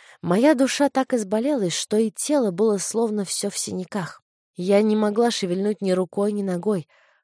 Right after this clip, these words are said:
Парис лежал на спине рядом со мной, глядя в потолок. «Наконец-то!» вздохнула я.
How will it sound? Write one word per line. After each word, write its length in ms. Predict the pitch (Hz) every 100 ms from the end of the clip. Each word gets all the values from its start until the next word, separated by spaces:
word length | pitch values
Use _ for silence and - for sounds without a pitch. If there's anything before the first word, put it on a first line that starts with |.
| _
Парис 380 | 208 226 320 -
лежал 320 | 233 220 254
на 100 | 220
спине 420 | - 214 208 262
рядом 280 | 247 220 196
со 200 | - 185
мной, 280 | 180 247 254
глядя 320 | 185 196 196
в 60 | -
потолок. 580 | 196 196 208 156 - _ _ _ _ _ _ _ -
«Наконец-то!» 800 | 208 196 196 185 160 - 147 - _ _ -
вздохнула 500 | 190 185 165 180 170
я. 280 | 170 151